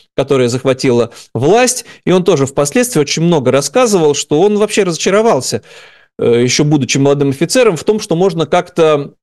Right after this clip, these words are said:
по-честному прийти к власти, потому что это всё в руках,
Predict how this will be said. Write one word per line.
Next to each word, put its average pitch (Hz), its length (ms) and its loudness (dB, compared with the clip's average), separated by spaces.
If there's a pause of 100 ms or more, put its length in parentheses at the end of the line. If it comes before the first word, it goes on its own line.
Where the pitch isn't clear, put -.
по-честному 120 800 -2
прийти 131 400 0
к - 80 -6
власти, 226 380 2
потому 151 420 0
что 139 260 0 (200)
это 170 200 0
всё 147 220 0
в 123 100 0
руках, 151 460 -2